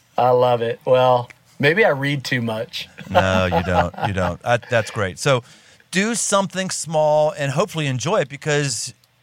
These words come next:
Speaker 2: people like using a kite. That's good stuff. Habit number five,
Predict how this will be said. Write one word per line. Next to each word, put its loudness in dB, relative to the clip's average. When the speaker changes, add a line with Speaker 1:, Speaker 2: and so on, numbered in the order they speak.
Speaker 2:
people -4
like 2
using -2
a -2
kite. -2
That's -6
good -6
stuff. -2
Habit 2
number -2
five, 2